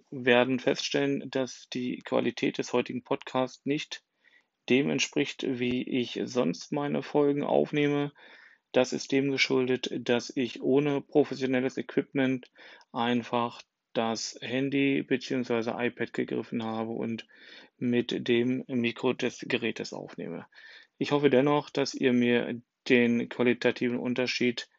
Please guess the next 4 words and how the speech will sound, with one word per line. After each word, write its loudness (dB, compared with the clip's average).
verzeiht, -2
aber 2
mal 0
zwischendurch 2